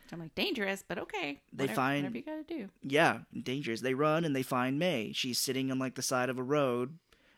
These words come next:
Speaker 2: with her corn and
Speaker 1: Little girl in her ear of corn.
Speaker 2: Yeah,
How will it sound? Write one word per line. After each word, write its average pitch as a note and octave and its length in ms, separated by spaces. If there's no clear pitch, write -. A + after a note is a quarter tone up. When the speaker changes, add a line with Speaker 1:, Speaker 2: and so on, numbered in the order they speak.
Speaker 2:
with B2+ 140
her C3 80
corn C3 520
and A#2+ 260
Speaker 1:
Little F#3+ 240
girl G#3+ 300
in G#3+ 80
her G3+ 220
ear A#3 200
of A3 120
corn. F#3 460
Speaker 2:
Yeah, A2+ 420